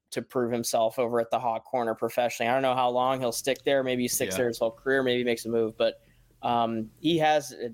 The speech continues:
Speaker 1: at the very least, held his own early on. So
Speaker 2: Mm-hmm.
Speaker 1: that's another guy that I'm, I'm very excited about as we get into conference play.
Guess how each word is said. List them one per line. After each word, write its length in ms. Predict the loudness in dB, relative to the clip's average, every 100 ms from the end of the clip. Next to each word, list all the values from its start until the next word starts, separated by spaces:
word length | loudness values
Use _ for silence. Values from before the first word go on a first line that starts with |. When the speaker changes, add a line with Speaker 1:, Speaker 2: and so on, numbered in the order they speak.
| -6
Speaker 1:
at 140 | -6 -4
the 80 |
very 340 | -2 2 2 2
least, 280 | -2 -4 -2
held 200 | -2 0
his 120 | -2
own 220 | 0 0
early 260 | 0 0 -2
on. 300 | -2 -4 -4
So 400 | 0 2 2 0
Speaker 2:
Mm-hmm. 120 | -6 -14 _ _ _ -20 -4
Speaker 1:
that's 200 | -4 -2
another 280 | 0 0 2
guy 300 | 2 2 2
that 220 | 0 -2 -4 -6
I'm, 280 | -2 -2 -2
I'm 120 | -2
very 200 | 0 0
excited 360 | 0 0 0 0
about 260 | 0 0 0
as 160 | -2
we 60 | -2
get 140 | 0
into 160 | -2 -2
conference 460 | -4 -4 -2 -4 -4
play. 320 | 0 0 0